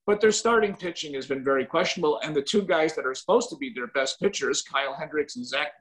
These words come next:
Davies, they've not really been very good. So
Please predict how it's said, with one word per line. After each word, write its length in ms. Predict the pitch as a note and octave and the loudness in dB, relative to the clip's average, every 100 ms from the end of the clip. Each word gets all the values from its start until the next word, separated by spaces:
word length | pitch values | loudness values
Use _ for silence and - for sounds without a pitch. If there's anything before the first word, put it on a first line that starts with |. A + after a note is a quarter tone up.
| _ | _
Davies, 540 | - A#3+ - - - - - | 0 0 -2 -6 -8 -12 -6
they've 220 | - C#3 D#3+ | 0 0 2
not 280 | E3+ B3 F3+ | 0 0 2
really 220 | A#3 A#3+ | 4 4
been 240 | F#3 G#3+ | 6 4
very 240 | D#3+ F3+ G#3+ | 4 2 2
good. 480 | F3+ G3+ C#4 - - _ _ _ _ _ _ _ | 4 4 4 0 -6 _ _ _ _ _ _ _
So 580 | - F3+ F3 E3 D#3 | 2 6 6 6 4